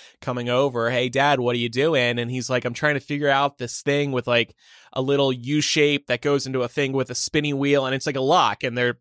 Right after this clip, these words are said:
they, they, like, kinda play around with cracking the lock. So I c-, I could see them definitely picking up this interest from,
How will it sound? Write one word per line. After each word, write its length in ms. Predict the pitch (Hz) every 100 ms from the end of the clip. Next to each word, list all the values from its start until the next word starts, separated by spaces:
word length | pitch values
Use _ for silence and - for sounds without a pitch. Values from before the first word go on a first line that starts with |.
| -
they, 220 | 131 123
they, 260 | 120 123 117
like, 200 | 117 -
kinda 220 | 143 123
play 300 | 120 143 123
around 440 | 120 127 127 120
with 200 | 110 -
cracking 580 | - 139 123 - 123 113 _ - _
the 100 | 120
lock. 460 | 113 123 104 85 _ _ _ _
So 160 | - 151
I 80 |
c-, 140 | 196 -
I 120 | 170
could 180 | 220 233
see 180 | - 196
them 200 | 156 127
definitely 400 | 123 127 131 113
picking 320 | - 113 110
up 240 | 110 101 _ _
this 180 | - 113
interest 400 | 120 113 98 -
from, 360 | - 101 95